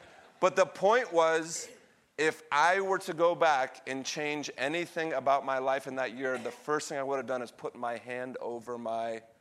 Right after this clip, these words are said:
and that's what James is getting at. That's what Jesus was about. Jesus was about,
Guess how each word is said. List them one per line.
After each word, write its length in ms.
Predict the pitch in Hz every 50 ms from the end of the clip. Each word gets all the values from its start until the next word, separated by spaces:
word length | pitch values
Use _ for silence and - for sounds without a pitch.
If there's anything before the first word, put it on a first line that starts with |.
| _ _ _ _ _ _ _ _ _ _ _ _ _ _ _ _ _ _ _ _ _ _ _ _ _ _ _ _ _ _ _ _ _ _ _ _ _ _ _ _ _ _ _ _ _ _ _ _ _
and 160 | - 117 117
that's 280 | 120 123 139 170 - -
what 120 | 208 185
James 340 | 143 - 135 123 131 131 127
is 140 | 135 131 123
getting 300 | 127 147 151 - 101 98
at. 180 | 90 71 - - _ _ _ _ _ _ _ _ _ _ _ _ _ _ _ _ _ _ _
That's 200 | - 131 131 -
what 100 | 175 135
Jesus 400 | - - 127 139 160 170 156 -
was 160 | 143 135 123
about. 360 | 127 113 127 117 98 80 - - - - _ _ _ _ _ _ _ _ _ _ _ _ _ _ _ _ _ _ _ _ _ _ _ _
Jesus 520 | - - 131 143 151 147 160 151 - -
was 160 | 143 135 120 131
about, 420 | 117 127 123 120 113 101 - -